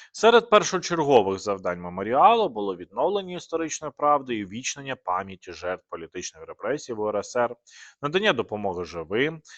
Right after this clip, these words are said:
подолання комуністичних стереотипів та утвердження прав особи. На хвилі національного піднесення численні організації та гуртки в лютому тисяча дев'ятсот вісімдесят дев'ятому році об'єдналися в Товариство української мови імені Тараса Шевченка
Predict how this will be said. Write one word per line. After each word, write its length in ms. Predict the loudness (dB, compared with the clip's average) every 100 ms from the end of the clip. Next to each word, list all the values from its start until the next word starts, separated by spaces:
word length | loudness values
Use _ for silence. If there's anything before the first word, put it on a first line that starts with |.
| _
подолання 500 | 0 4 6 6 4
комуністичних 720 | -10 -10 -10 -10 -8 -8 -10
стереотипів 880 | -12 -10 -8 -10 -4 -2 0 0 -2
та 140 | -2 -4
утвердження 600 | -4 2 2 0 -12 -14
прав 380 | -4 -4 -4 _
особи. 460 | -14 -14 -18 -18 _ _ _ _ _ _ _ -20 -18 -4
На 100 | -2
хвилі 280 | 4 4 4
національного 580 | 0 0 4 4 4
піднесення 640 | 0 -4 -2 -2 -2 -6 -4
численні 800 | -4 -6 2 4 4 0 -10 -12 _
організації 680 | -10 -8 -6 -2 -2 -2 -10
та 100 | -10
гуртки 500 | -10 -14 -4 -2 -2 -6 -20 -20 -8
в 80 | 2
лютому 480 | 4 4 2 -6 -4
тисяча 440 | -4 -6 -10 -6
дев'ятсот 400 | -2 0 0 -2
вісімдесят 480 | -4 -10 -10 -6 -4
дев'ятому 480 | -2 -4 -4 -4 0
році 340 | 0 -2 -4
об'єдналися 680 | -4 -6 -2 0 0 -4 -8
в 20 |
Товариство 580 | -2 0 2 0 -2 -6
української 580 | -4 -8 -8 -4 -2 -2
мови 520 | -2 0 0 0 -4
імені 440 | -6 -10 -10 -12
Тараса 380 | -8 -6 -6 -10
Шевченка 600 | -14 -12 -10 -10 -12